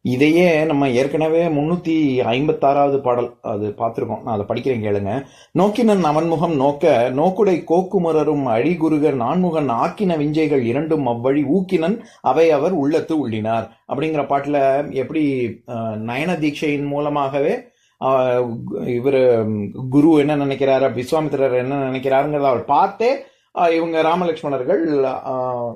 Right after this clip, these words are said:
அந்த ம-, இது ஜ-, மந்திரங்களை கற்றுக்கொண்டது, கற்-, கற்றுக்கொண்டார் அப்படின்னு பார்த்தோம்ல. அந்த இடத்துல அந்த பாடல்ல "நோக்கினன் அவன் முகம் நோக்க நோக்குடை கோக்குமரர்கள்"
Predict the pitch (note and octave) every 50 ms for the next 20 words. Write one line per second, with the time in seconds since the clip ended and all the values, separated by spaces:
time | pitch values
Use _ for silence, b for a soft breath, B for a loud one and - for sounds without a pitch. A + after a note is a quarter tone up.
0 | - - - B2 B2 A#2+ A#2+ A#2+ A#2+ A2+ A2+ A2+ A2+ A#2 A2+ A2+ A#2 A#2 A2+ A2
1 | A#2 B2 C#3 C3+ A#2+ A#2 A2+ B2+ C3 B2 A#2 A2+ C3 C#3+ C#3+ D#3 D3 C#3 C3+ C3
2 | C3+ C#3+ D3 C#3 C3 B2+ B2 C3+ D#3 D3+ - C#3 B2 - E3 D3 - C3+ A#2+ A#2+
3 | A#2 A#2 A#2+ A#2+ A#2 A#2 - - B2+ - - _ - D#3 D3+ F#3 F#3 - D#3 B2+
4 | B2 C3+ C3+ B2 A#2 A2+ C#3 C3 B2 B2+ A#2+ - A2+ A2+ A2 A2 A2+ A2+ b b
5 | b b b b b B2 C#3+ D3 D3 D3 D3+ D#3+ E3 D3+ B2+ A#2 B2+ D3+ D3+ C3+
6 | B2 C3 C#3 C3+ - C3+ C#3+ D3+ D#3 D3+ C#3+ C3+ C#3 D3 C#3+ C3 B2+ D3+ E3+ E3+
7 | - E3 D#3+ E3+ F#3 F#3+ E3 C#3+ D3 D#3 D3 C3 B2+ C#3 E3 F3 D3 C3 C#3+ C#3+
8 | C#3+ - G3 G#3 G3 C#3 C#3+ F3+ A3 G#3+ - - A#3 G#3 G#3+ B3+ A3+ - - G3
9 | G3 F#3+ F#3+ F3 E3 D#3+ D3 C3+ A#2 A2 A#2 A#2+ C3 C3+ A#2+